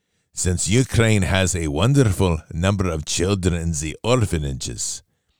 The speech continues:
that are allowed to be adopted by anybody in the world, the orphanages." Yeah, get you. That's exactly what we're talking about here. So when you have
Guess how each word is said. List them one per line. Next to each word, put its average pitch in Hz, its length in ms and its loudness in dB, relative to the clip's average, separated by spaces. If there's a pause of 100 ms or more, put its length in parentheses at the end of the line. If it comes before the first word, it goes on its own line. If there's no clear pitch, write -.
(380)
that 90 120 0
are 92 120 2
allowed 98 340 2
to 95 80 -4
be 90 140 0
adopted 85 600 0
by 78 280 -2
anybody 101 600 2
in 90 120 0
the 87 120 2
world, 85 720 0
the 90 180 -8
orphanages." 90 1080 0 (140)
Yeah, 80 240 -4
get 95 320 -6
you. 104 80 -2 (140)
That's 101 420 -8
exactly 82 540 -4
what 73 120 -4
we're 78 100 -4
talking 73 360 -6
about - 220 -10
here. - 160 -16 (920)
So - 180 2
when 110 120 2
you 151 100 2
have 110 420 0